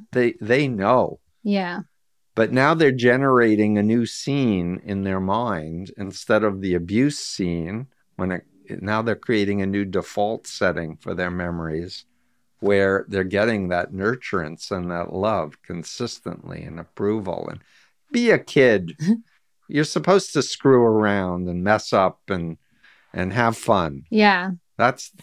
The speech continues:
Speaker 1: that's healthy and normal. Can you imagine being given that message when you were six and eight and eleven?
Speaker 2: Yeah, that would be
Speaker 1: Wouldn't that
Speaker 2: very
Speaker 1: feel
Speaker 2: nice.
Speaker 1: great?
Speaker 2: Yeah. I think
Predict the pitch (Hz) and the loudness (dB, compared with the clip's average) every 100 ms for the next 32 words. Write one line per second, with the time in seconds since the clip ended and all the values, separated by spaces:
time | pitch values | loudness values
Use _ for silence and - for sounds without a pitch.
0 | - - 139 - - - 175 - 117 98 | -10 0 0 0 -6 0 0 0 2 2
1 | 98 110 135 170 139 92 - _ - 120 | 2 0 -2 -2 -4 -6 -8 _ -8 -2
2 | 117 110 107 120 131 139 139 139 123 113 | 0 2 2 2 0 -4 -2 -2 -2 0
3 | 113 110 101 104 120 143 156 - 160 147 | 0 0 2 2 2 0 -2 0 -2 0
4 | 151 143 143 135 - 139 143 285 269 127 | 0 0 -2 -2 -4 -6 -6 -8 -6 -6
5 | 92 101 123 143 98 101 98 _ _ _ | -2 2 2 0 -6 -8 -8 _ _ _
6 | _ _ _ _ _ - 98 110 120 143 | _ _ _ _ _ 0 4 6 6 4
7 | 175 196 208 208 220 208 214 208 214 214 | 0 -2 0 4 4 4 4 2 2 2
8 | - 196 196 117 92 98 95 82 - 202 | 2 4 4 4 4 4 4 2 -2 -2
9 | 180 165 185 - _ _ - 202 214 247 | 0 0 -4 -12 _ _ -4 0 2 0